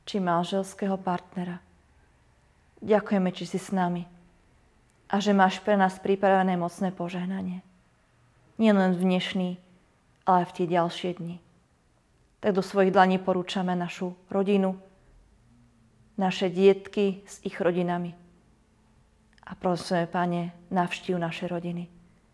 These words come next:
Konaj zázraky za zatvorenými dverami,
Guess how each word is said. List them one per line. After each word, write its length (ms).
Konaj 400
zázraky 680
za 80
zatvorenými 560
dverami, 420